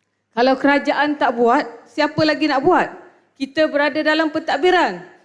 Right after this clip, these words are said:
Kita harus ada kuasa untuk melaksanakan.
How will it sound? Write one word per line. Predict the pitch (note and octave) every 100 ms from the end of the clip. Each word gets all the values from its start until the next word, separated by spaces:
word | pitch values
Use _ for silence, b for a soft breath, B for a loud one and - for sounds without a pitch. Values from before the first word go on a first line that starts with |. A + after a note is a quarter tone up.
| _
Kita | _ D4 - E4 D4+ A3+ - B3
harus | C#4+ D#4 E4 D#4+ -
ada | B3 C4 C#4
kuasa | C4+ C#4 C4 - C4
untuk | A#3 A3+ A#3+ G3
melaksanakan. | G#3 F#3+ F3+ F3+ D#3+ D#3 D#3 D3